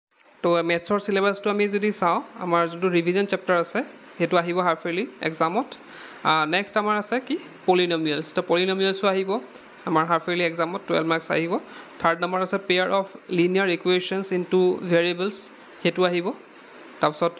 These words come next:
কোৱাড্ৰেটিক, আহ, কোৱাড্ৰেটিক ইকুৱেশ্যনছ সেইটো আহিব। আৰ্থমেটিক প্ৰগ্ৰেশ্যনছটো হাফ ইয়াৰলি এক্সামত নাহে। ট্ৰায়েংগলছ আহিব,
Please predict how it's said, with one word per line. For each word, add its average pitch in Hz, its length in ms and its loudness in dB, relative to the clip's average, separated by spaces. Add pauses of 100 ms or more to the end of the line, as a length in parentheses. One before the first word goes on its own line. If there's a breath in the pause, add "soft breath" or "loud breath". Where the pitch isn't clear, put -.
(140)
কোৱাড্ৰেটিক, 180 680 -2
আহ, 170 140 0
কোৱাড্ৰেটিক 190 480 0 (400)
ইকুৱেশ্যনছ 190 520 0
সেইটো - 500 -2
আহিব। 180 340 0 (400 loud breath)
আৰ্থমেটিক 185 540 0 (220)
প্ৰগ্ৰেশ্যনছটো 185 840 0
হাফ 165 240 0
ইয়াৰলি 180 200 0
এক্সামত 175 320 0
নাহে। 165 320 -2 (340 loud breath)
ট্ৰায়েংগলছ 170 460 0
আহিব, 175 400 0